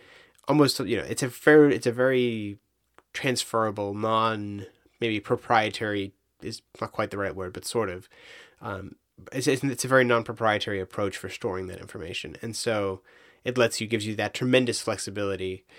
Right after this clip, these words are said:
and f-, sort of peace of mind that in ten years, if I want to still have that content available in whatever form, I'm not sure if it would be relevant, but if I did, I don't have to deal with, deal with kind of the questions in my back of my mind of like, "Well, how would I get it out? How would I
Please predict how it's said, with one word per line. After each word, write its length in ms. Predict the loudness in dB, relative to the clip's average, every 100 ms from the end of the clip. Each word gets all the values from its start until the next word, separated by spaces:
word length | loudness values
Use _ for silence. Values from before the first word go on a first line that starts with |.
| -20 _
and 340 | -4 -2 -4 -10
f-, 320 | -18 -20 -10 -6 0
sort 140 | 0
of 60 | 2
peace 220 | 0 0
of 80 | 4
mind 400 | 6 6 4 -4 -2
that 380 | -2 -4 -10 -20 -20 -20 -2
in 220 | 0 0
ten 260 | 0 0 2
years, 480 | 4 4 4 0 -6
if 160 | -2
I 180 | 0 -2 -4
want 680 | -8 2 4 6 4 -2 -10 -8
to 360 | -6 -2 0 0
still 320 | -4 -2 -2
have 340 | 2 2 2 2
that 200 | -2 -2
content 480 | -4 -2 -2 -2
available 720 | -2 0 0 0 -2 -4 -6 -10
in 140 | -6 0
whatever 260 | 0 -2
form, 600 | -4 2 2 2 -2 -8 -14 _
I'm 120 | -8 -4
not 100 | -4
sure 100 | -6
if 100 | -8
it 40 |
would 80 | -6
be 100 | 0
relevant, 440 | 6 6 4 -4
but 120 | -4 -4
if 100 | -2
I 80 |
did, 380 | 2 4 4 4 _ -20 -20 -20 -20 _ 0
I 80 | 2
don't 180 | 4
have 180 | 2 2
to 160 | -4 -4 -14 -18 -6
deal 260 | 4 4 4
with, 200 | 0 0
deal 180 | 4 4
with 300 | 2 -2 -6
kind 140 | -4
of 80 | -4
the 60 |
questions 380 | 0 0 0 -6
in 80 | -4
my 60 | -2
back 220 | -4 -6
of 40 |
my 80 | -4
mind 300 | 0 2 2
of 100 | -2
like, 180 | -4 -4
"Well, 500 | 0 2 2 0 -4
how 420 | -6 -12 -6 0
would 120 | 4
I 80 | 4
get 200 | 4 4
it 100 | 4
out? 340 | 0 -4 -12 -14
How 240 | -2 2
would 140 | 4
I 240 | 2 0